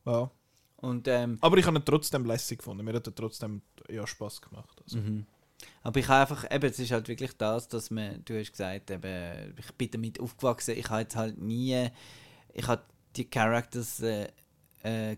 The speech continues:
Speaker 2: cool gefunden, aber ich habe jetzt halt nie die <laughs> emotionale Bindung geschafft, einfach nicht mehr, als ich zu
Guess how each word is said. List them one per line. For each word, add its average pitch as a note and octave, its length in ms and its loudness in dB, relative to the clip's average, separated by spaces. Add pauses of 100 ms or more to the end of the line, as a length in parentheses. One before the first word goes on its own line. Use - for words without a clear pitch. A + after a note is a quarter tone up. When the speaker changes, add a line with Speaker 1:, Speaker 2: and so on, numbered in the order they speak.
(120)
Speaker 2:
cool D#3+ 160 4
gefunden, F#3 320 2
aber A#2+ 180 6
ich - 60 -4
habe A#2+ 100 4
jetzt - 120 -4
halt A2+ 160 4
nie B2+ 200 4
die C#3 160 0
<laughs> - 20 4
emotionale B2 1400 2
Bindung B2 360 0
geschafft, A2 400 0
einfach G#2+ 360 -2
nicht A2 160 0
mehr, A#2+ 140 -2
als A2+ 100 0
ich A#2 180 -6
zu A2 380 -2